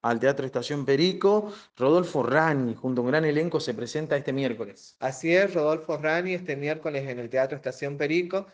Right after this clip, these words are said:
Speaker 2: con esa alegría también de que se abre el telón con una nueva propuesta, ¿no? Eh, pa-, es una obra para toda la familia.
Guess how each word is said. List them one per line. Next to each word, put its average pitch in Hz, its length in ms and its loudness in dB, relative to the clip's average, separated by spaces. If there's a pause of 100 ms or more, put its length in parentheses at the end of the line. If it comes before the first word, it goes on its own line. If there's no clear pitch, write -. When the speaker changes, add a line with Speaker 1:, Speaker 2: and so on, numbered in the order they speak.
(200)
Speaker 2:
con 170 140 -2
esa 208 180 0
alegría 175 480 2
también 160 320 -2
de 180 140 -2
que 135 100 -6
se - 160 -2
abre 156 380 4
el 127 140 -4
telón 135 260 -2
con 151 160 -6
una 127 160 -4
nueva 139 320 0
propuesta, 131 640 -2
¿no? 143 280 -6 (360)
Eh, 123 380 0
pa-, 127 120 6
es 143 240 -2
una 151 240 -6
obra 147 260 2
para 120 320 0
toda 131 160 2
la 135 120 -2
familia. 180 840 -2